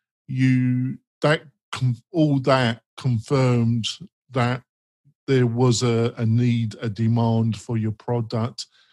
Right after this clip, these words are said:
You also, through the survey, you got the language that your target audience would probably respond to. So you got all that, and then you got,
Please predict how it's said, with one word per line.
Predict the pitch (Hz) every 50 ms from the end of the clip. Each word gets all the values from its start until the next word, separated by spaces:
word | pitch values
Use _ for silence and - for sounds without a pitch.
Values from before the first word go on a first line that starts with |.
| _ _ _ -
You | 131 139 131 - -
also, | 160 165 170 156 - 160 143 135
through | 123 - - 135 131
the | 127 131
survey, | 120 - - 139 131 127 127 120 117 131 127 120 120 120
you | 120 120 123 123 131 127 131 131
got | 117 - 135 131 135 -
the | - 123
language | 113 120 123 123 127 127 127 123 123 123 110 117 120 113 104 95 101 - - - - _ _ _ _ _ _ _ _
that | 131 127 -
your | 131 120
target | 110 - - 135 127 120 117 110 - 143 -
audience | 139 127 120 117 113 113 117 117 117 117 135 131 - - 127
would | 120 120 107 _ - _
probably | 127 120 113 - 113 110 110 117 113 110 110
respond | 104 107 110 104 104 - - _ 127 123 120 120 120 117 113 107 - -
to. | 123 110 104 107 110 110 104 _ _ _ _ - - _ _ _ _ _
So | - - 151 135
you | 135 131 135
got | 131 - 170 165 -
all | - 160 147 139 135
that, | 131 127 135 123 120 120 120 - -
and | 131 131 127
then | 131 135 131 131
you | 131 127
got, | 123 135 139 143